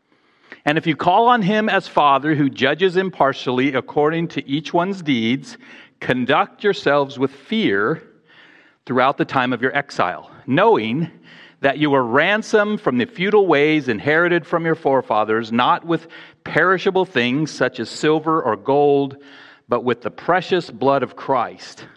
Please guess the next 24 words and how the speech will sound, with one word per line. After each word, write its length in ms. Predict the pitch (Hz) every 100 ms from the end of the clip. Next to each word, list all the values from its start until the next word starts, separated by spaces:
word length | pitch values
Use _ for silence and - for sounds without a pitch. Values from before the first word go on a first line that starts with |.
| _ _
like 220 | 107 107
that 260 | 123 143 139
of 80 | 101
a 80 |
lamb 600 | 95 113 139 131 107 92 - - - _
without 360 | 117 131 127 107
blemish 500 | 117 127 123 123 - -
or 180 | - 104
spot." 600 | - - 95 76 - - - _ _ _ _ _ _ _ _ _ _ -
Now, 140 | 120 123
before 260 | 127 220
we 100 | 247
get 140 | 214 214
to 80 |
these 160 | 180 147
verses, 680 | 120 165 - 98 113 175 -
I 100 | 117
want 200 | 117 143
to 40 | 139
give 380 | 123 143 131
you 160 | 131 127
a 60 | 110
heads 360 | - 165 160
up 480 | 107 113 - - _